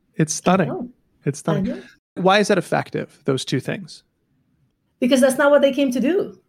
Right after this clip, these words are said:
Speaker 2: So picture this. You go to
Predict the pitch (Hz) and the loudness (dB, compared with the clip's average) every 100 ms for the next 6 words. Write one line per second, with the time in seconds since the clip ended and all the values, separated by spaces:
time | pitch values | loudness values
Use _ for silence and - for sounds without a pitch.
0 | _ _ _ _ _ _ _ _ _ _ | _ _ _ _ _ _ _ _ _ _
1 | _ _ _ _ - - 269 247 - - | _ _ _ _ -20 -2 2 2 -2 -6
2 | 247 320 - 147 - - - _ _ _ | -2 -2 -2 -4 -8 -14 -16 _ _ _
3 | _ _ _ _ _ _ _ 185 220 302 | _ _ _ _ _ _ _ -4 0 2
4 | 247 214 208 - 185 175 180 - | 4 4 2 0 -2 0 -4 -8